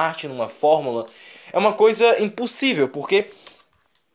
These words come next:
vai chegar uma hora onde você vai começar a usar essa arte em prol de você mesmo. Por exemplo, o Zack Snyder. O Zack Snyder, ele é um artista. Mas é porque ele faz filmes que são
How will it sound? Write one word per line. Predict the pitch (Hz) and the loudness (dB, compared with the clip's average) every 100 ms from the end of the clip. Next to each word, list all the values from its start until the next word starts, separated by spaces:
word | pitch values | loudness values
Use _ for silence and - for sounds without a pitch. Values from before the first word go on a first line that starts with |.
| - | -14
vai | 135 156 | 0 2
chegar | 156 170 143 | 2 0 2
uma | 147 165 | 4 6
hora | 139 147 | 6 6
onde | 165 156 | 4 0
você | 151 160 | -2 -2
vai | 143 | -2
começar | 143 160 170 170 - 165 196 | -4 -2 -2 0 2 4 4
a | |
usar | 214 143 127 120 | 4 2 0 0
essa | 113 - | 2 2
arte | 135 117 107 107 - - 196 - - - - | 2 2 2 0 -2 -8 -8 -12 -20 -20 -14
em | - 285 | -6 -6
prol | - 190 180 208 | 0 4 4 4
de | 240 | 0
você | 240 - 135 | -2 -2 -4
mesmo. | 110 135 175 135 113 | -4 0 2 0 -4
Por | 185 | -2
exemplo, | 196 151 147 156 | -2 -2 -8 -10
o | 147 | -6
Zack | 160 180 | -4 -2
Snyder. | - 143 131 123 101 95 - - - | -4 -2 -2 -2 -4 -12 -16 -20 -10
O | 240 | -4
Zack | 147 135 - | 0 0 0
Snyder, | 147 107 98 98 98 110 190 220 - | -2 -2 -4 -6 -6 -2 -2 -2 -2
ele | 143 139 135 151 185 180 | 0 0 0 -2 -4 -2
é | 117 | -2
um | 120 120 | -2 -2
artista. | 156 185 - - 202 226 233 196 - - - - _ _ _ _ _ _ - | -2 -4 -10 -8 -4 -2 0 -2 -4 -6 -12 -20 _ _ _ _ _ _ -6
Mas | 135 143 143 | 0 2 2
é | 151 | 0
porque | 147 135 139 | -2 -8 -4
ele | 127 | -4
faz | 120 - 107 - - | -4 -4 -4 -2 -4
filmes | - - 107 104 104 - | -6 -10 -10 -8 -8 -4
que | |
são | - 113 | -4 -4